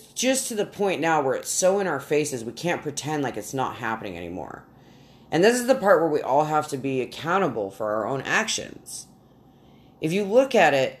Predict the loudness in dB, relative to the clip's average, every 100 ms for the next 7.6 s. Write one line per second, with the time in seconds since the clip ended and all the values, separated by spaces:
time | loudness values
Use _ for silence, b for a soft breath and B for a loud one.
0 | b b -2 0 2 2 0 -2 -2 -2
1 | 0 2 2 0 -2 -4 -6 -4 -2 -2
2 | 0 2 2 0 0 -2 -2 -4 -2 -2
3 | 0 2 4 6 4 2 0 0 0 -4
4 | -6 -8 -6 -6 -4 -4 0 0 0 -2
5 | -2 2 2 2 0 -10 -2 0 0 -4
6 | -12 -18 -20 -20 b b b b b b
7 | -20 -20 _ -8 -6